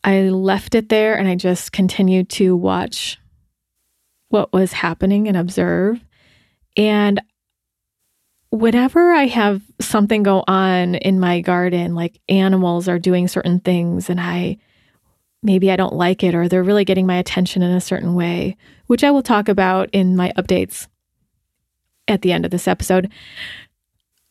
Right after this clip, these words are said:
I've been giving them more attention, noticing them, and then that behavior that they're doing will change. So maybe that, that's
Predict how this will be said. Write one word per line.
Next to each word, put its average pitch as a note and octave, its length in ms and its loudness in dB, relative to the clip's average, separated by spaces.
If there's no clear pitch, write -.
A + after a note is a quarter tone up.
I've A3+ 420 0
been A3+ 640 2
giving A3 320 2
them C4 160 2
more G#3+ 220 2
attention, A#3 720 0
noticing G3 580 0
them, A#3 360 2
and G3 200 2
then A3 420 2
that G3 360 -2
behavior A#3 680 2
that F#3+ 300 -4
they're F3 140 0
doing F#3 680 0
will G3+ 220 -4
change. - 720 -6
So A3 300 -2
maybe B3+ 340 0
that, A3+ 220 -2
that's G#3+ 540 -6